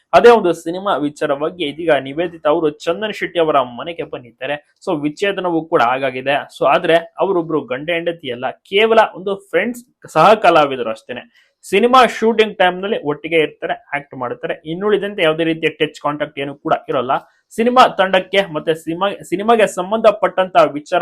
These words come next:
ಏನಾದ್ರೂ ಮಾತಾಡೋದಿದ್ರೆ, ಡಿಸ್ಕಷನ್ ಮೀಟಿಂಗ್ ಇದ್ರೆ, ಅದಕ್ಕೆ ತಪ್ಪದೆ ಹಾಜರಾಗ್ತಾರೆ ಚಂದನ್ ಮತ್ತೆ ನಿವೇದಿತಾ. ಮತ್ತೆ ಪ್ರಮೋಷನ್ ಮುಖ್ಯವಾಗಿರುವಂತದ್ದು ಸಿನಿಮಾಗೆ. So ಹೀಗಾಗಿ ಪ್ರಮೋಷನ್ ಟೈಮ್ ನಲ್ಲೂ ಕೂಡ ಅಷ್ಟೇ ನಿವೇದಿತಾ ಮತ್ತೆ ಚಂದನ್ ಇಬ್ರು ಕೂಡ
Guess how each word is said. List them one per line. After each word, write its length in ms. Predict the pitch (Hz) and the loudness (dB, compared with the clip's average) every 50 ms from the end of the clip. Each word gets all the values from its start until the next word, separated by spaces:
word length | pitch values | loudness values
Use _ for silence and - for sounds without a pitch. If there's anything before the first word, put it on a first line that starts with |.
| 170 156 | 4 4
ಏನಾದ್ರೂ 300 | 156 160 156 160 165 147 | 2 0 -2 0 0 -2
ಮಾತಾಡೋದಿದ್ರೆ, 800 | 131 135 139 151 151 165 156 156 151 147 147 143 143 139 139 | 0 0 -2 0 0 0 0 0 0 -2 -2 -6 -6 -6 -6
ಡಿಸ್ಕಷನ್ 580 | 135 135 131 - - 151 147 151 - 151 139 139 | -8 -8 -10 -6 -4 -6 -6 -6 -8 -14 -12 -12
ಮೀಟಿಂಗ್ 260 | 147 143 143 143 147 | -12 -12 -10 -8 -8
ಇದ್ರೆ, 160 | 170 196 170 | -6 -4 -2
ಅದಕ್ಕೆ 320 | 147 147 160 156 - 156 147 | -2 -2 -2 -2 -2 -6 -6
ತಪ್ಪದೆ 440 | - - 147 - - - 220 196 175 | -4 -6 -8 -6 -6 -6 -4 -4 -2
ಹಾಜರಾಗ್ತಾರೆ 720 | 131 143 156 156 170 170 160 151 - - 185 170 165 156 | 0 -2 -2 -2 -2 -2 -2 -2 -2 -4 -4 -2 -2 -2
ಚಂದನ್ 400 | 165 - 143 143 147 151 147 147 | -4 -10 -10 -8 -6 -6 -6 -6
ಮತ್ತೆ 200 | 147 - - 127 | -10 -12 -12 -12
ನಿವೇದಿತಾ. 440 | 120 120 123 123 123 _ - 170 175 - _ _ _ _ _ _ _ _ - 190 | -12 -10 -12 -14 -6 _ 0 0 0 -2 _ _ _ _ _ _ _ _ 0 2
ಮತ್ತೆ 300 | 226 233 262 226 - - | 4 8 8 6 6 6
ಪ್ರಮೋಷನ್ 600 | - 165 170 196 233 262 262 226 262 262 233 208 | 6 6 8 8 8 6 6 6 4 2 2 2
ಮುಖ್ಯವಾಗಿರುವಂತದ್ದು 1000 | 190 175 - - 226 220 220 202 190 185 180 175 170 165 185 202 196 202 170 147 | 0 -2 2 4 4 6 4 2 2 0 0 -2 -2 -2 -4 -4 -2 0 -2 -2
ಸಿನಿಮಾಗೆ. 480 | - - 147 143 143 147 143 147 170 | -2 -6 -12 -10 -6 -6 -4 -4 -4
So 180 | 175 170 - 170 | -6 -6 -4 -6
ಹೀಗಾಗಿ 260 | 175 196 208 202 190 | -4 -4 -4 -6 -6
ಪ್ರಮೋಷನ್ 680 | - _ - 165 165 190 240 254 240 240 254 233 226 226 | -8 _ -2 -2 2 4 4 4 6 6 4 4 4 4
ಟೈಮ್ 160 | 202 202 196 | 4 4 2
ನಲ್ಲೂ 160 | 196 190 185 | 0 -2 -2
ಕೂಡ 160 | 185 190 185 | -2 2 4
ಅಷ್ಟೇ 300 | 175 170 - - 226 226 - - | 4 4 2 0 -2 -2 -2 -4
ನಿವೇದಿತಾ 420 | 170 180 202 233 226 226 - 233 220 | -2 2 4 4 4 4 2 0 0
ಮತ್ತೆ 240 | 202 196 196 180 | 0 0 -4 -4
ಚಂದನ್ 320 | 156 - - 180 196 214 - | -8 -8 -8 -8 -8 -8 -8
ಇಬ್ರು 280 | 160 165 165 185 185 | -8 -6 -4 -2 -2
ಕೂಡ 160 | 185 - 190 | -2 0 0